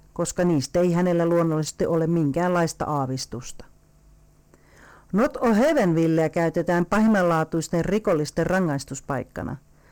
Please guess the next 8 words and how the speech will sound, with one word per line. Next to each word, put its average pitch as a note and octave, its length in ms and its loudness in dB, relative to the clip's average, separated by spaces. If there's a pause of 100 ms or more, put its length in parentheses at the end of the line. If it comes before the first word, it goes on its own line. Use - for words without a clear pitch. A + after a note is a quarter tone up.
(360)
Sitten A#3 460 2
on G#3+ 300 4
vielä G#3+ 360 4
nämä G#3 300 4
kaksi G#3+ 420 0
viimeksi G#3 460 2
mainittua E3 560 0
kaupunkia. C#3+ 680 -4